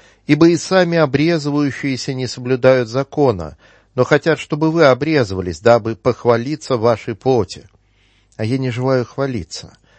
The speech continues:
разве что только крестом Господа нашего Иисуса Христа, которым для меня мир распят, и я для мира.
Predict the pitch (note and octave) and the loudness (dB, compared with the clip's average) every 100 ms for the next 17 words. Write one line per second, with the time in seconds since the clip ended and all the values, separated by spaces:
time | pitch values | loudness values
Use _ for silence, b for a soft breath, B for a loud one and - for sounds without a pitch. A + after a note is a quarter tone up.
0 | b b b A#2 C#3 B2+ A2+ - C3 - | b b b 2 2 0 -10 -8 -8 0
1 | D3+ C#3 - - C3 B2+ - C#3 A#2 B2+ | 2 2 -6 -10 -4 -4 -2 -4 0 0
2 | C#3 - A#2+ A#2+ A#2+ A2 - A#2+ A2 G2 | 0 -4 -4 -2 -4 -6 -6 -4 -4 -8
3 | - F#2+ F#2+ - G2+ - G#2 F#2 b b | -12 -12 -12 -12 -12 -4 -4 -4 b b
4 | b b C#3 C#3 D3+ C#3 A2+ C3 C#3 C#3 | b b 0 2 0 -2 -2 -2 -2 -2
5 | D3+ C3+ A2+ C#3+ C#3 - A#2+ A#2 C3 B2+ | -2 0 0 -2 -4 -8 -2 2 2 0
6 | - C3 - - G#2 G2 A2 G#2+ - F#2+ | -6 -10 -10 -12 -4 2 2 0 -8 -4
7 | G#2 G#2+ G2 E2 D#2 | 0 0 -2 -8 -12